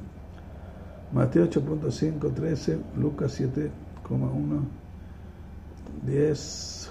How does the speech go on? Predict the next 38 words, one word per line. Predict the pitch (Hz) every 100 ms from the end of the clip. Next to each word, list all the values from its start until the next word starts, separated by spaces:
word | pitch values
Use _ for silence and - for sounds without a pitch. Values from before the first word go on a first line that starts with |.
| -
J | 147 147 151
N | 151 156 156 156 - - - - - - - - - - - -
cuatro | - 147 147 151 151 131
coma | 147 139 135 135 139 - 131 135 120
cuarenta | 127 123 117
y |
tres | - 147 147 -
guion | 120 139
cincuenta | 135 131 120 120
y |
cuatro, | 107 151 151 156
J | - 143 143 143
N | 143 147 143 - - - - - - - - - - - - - - - -
cuatro | 170 135 147
cuarenta | 135 127 117
y | 113
tres | 143 139
cincuenta | - 123 120 104
y |
cuatro. | - - - - - - - - - - - - - -
Sanó | - 147 170
una | 202
mujer | 190 151 175 170
que |
estaba | 147 165 165
encorvada | 165 139 139 160 160
y |
no | 151
podía | 139 143
enderezarse | 147 139 127 - 143 156
mediante | 143 127 123
la | 120
palabra | 107 120 139 151 160
y |
la | 135
imposición | 120 - 110 95 139
de | 131
manos. | 123 110 - -